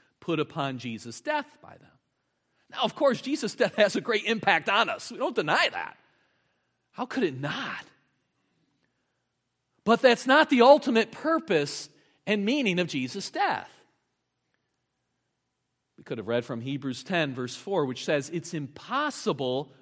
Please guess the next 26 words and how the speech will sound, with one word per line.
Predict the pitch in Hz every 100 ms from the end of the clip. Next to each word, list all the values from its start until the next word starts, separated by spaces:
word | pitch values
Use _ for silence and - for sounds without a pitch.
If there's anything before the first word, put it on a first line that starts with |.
| -
for | 160
the | 139
blood | 123 156 180
of | 147
bulls | 143 156 147
and | 139
goats | 131 127 123
to | -
take | - 123 117
away | 107 104
sin." | 101 - 85 _ _ _
It's | -
impossible. | 113 - - 262 226 151 117
You | 120
see | 233
how |
the | 175
Bible | 185 202 160 -
speaks, | - - - - 196 - -
it, | 139 - -
it | 151
approaches | - - 196 220 - 127
it | 113 -
then. | 117 - _ _ _ _ _ _ _ _ _ _ -
He | 160
cannot | - - 220 226 190 104 - -